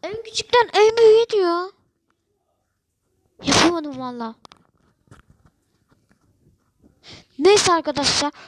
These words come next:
videomuz bu kadardı. Ee, like atmayı ve abone olmayı unutmayın arkadaşlar. Bir sonraki videoda hoşça kalın, bay bay. Arkadaşlar bu sefer, bu sefer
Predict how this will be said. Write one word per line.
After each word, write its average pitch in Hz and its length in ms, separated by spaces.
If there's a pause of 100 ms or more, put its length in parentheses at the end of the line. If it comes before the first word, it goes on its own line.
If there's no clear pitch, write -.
(140)
videomuz 320 520
bu 233 160
kadardı. 294 680 (240)
Ee, 226 300 (380)
like 294 240
atmayı 330 320
ve 311 140
abone 285 320
olmayı 320 460
unutmayın 294 500
arkadaşlar. 359 720 (560)
Bir 370 80
sonraki 359 520
videoda 339 460 (240)
hoşça 311 240
kalın, 339 440
bay 294 200
bay. 214 140 (500)
Arkadaşlar 254 580
bu 233 460
sefer, 302 400 (760)
bu 247 120
sefer 320 520